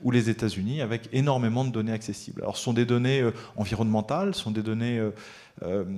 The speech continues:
sur les facteurs de risque de cancer, par exemple, qu'on peut les retrouver, sur des données de pollution, et cetera, mais aussi des données d'incidence et de mortalité des cancers. Et nous, notre affaire sur le dernier challenge, puisqu'on a voulu opérer ce programme de recherche de manière assez originale, en lançant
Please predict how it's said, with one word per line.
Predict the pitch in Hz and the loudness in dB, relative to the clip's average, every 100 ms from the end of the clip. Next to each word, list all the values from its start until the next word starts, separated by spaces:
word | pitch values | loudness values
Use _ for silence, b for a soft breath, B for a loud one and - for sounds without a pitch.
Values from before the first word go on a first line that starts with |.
| 92 85 98 - | -8 -12 -14 -14
sur | - 113 | -8 -4
les | 101 | -2
facteurs | 113 - 117 | 0 4 4
de | 113 | 4
risque | 131 123 | 2 2
de | |
cancer, | 110 113 - 214 | 0 0 0 0
par | - 104 | -2 -4
exemple, | 107 147 185 | -4 -4 -4
qu'on | 110 | -6
peut | - | -6
les | 101 | -6
retrouver, | - - 135 196 | -8 -8 -6 -6
sur | 113 | -4
des | 101 | -4
données | 101 101 | -2 -4
de | |
pollution, | - 104 101 160 170 | -2 -4 -2 -4 -6
et | |
cetera, | - 104 107 175 | -6 -4 -2 0
mais | 139 | 0
aussi | - 156 | -2 -2
des | - | 0
données | 113 135 | 0 2
d'incidence | 123 117 113 117 147 | 2 2 2 0 0
et | 120 | 0
de | |
mortalité | 110 - 101 - | -2 -4 -6 -4
des | 120 | -6
cancers. | 110 101 - 92 92 B B B B | -4 -4 -4 -4 -6 B B B B
Et | 117 | 0
nous, | 135 175 | 2 4
notre | 151 135 - | 4 0 0
affaire | 127 143 139 | 0 0 -2
sur | 117 | -2
le | 104 | -4
dernier | 98 120 123 123 | 2 2 2 2
challenge, | 120 117 175 214 - | 4 4 4 2 -2
puisqu'on | - - - 110 | -12 -12 -4 -2
a | |
voulu | 107 113 123 | -2 2 4
opérer | 127 143 143 | 4 6 4
ce | 143 | 2
programme | - 117 120 | 0 0 2
de | 117 | 2
recherche | 117 - 127 | 0 0 0
de | 110 | 0
manière | 107 110 107 | 0 0 -2
assez | 104 127 | -2 0
originale, | 113 107 107 139 196 160 | 2 0 -2 -4 -4 0
en | 110 | 2
lançant | 117 113 143 | 0 0 -4